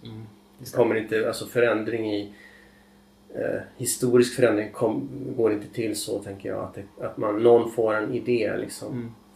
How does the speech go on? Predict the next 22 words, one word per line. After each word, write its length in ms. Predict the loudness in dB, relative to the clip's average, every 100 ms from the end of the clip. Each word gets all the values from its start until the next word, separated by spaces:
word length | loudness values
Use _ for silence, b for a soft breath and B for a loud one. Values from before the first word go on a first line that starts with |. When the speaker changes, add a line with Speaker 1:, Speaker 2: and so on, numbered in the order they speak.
| -20 -20
Speaker 2:
från 380 | -10 -4 -4 -6 -14 -20 _ -14
typ 200 | -14 -8
ingenstans 640 | -8 -8 -6 -4 -4 -4 -8
eller 120 | -8
från 180 | -8 -8
Gud 240 | -6 -6
eller 100 | -4
någonting 340 | -6 -8 -8
och 120 | -6 -6
sen 200 | -6 -6
så 160 | -6
implementerar 680 | -8 -8 -8 -6 -6 -6 -4
man 160 | -6 -8
den, 240 | -10 -14 -14 -14
utan 340 | -12 -12 -12 -18 B B B B _
förändringen 680 | -4 -2 0 -4 -6 -8 -10 -12
dri-, 440 | -8 -8 -8 -10
liksom 300 | -10 -12 -14 -16 -20 _ _ _ -10
drivs 300 | -8 -8 -12
mycket 200 | -14 -10
mer 220 | -8 -10
från, 420 | -12 -12 -12 -14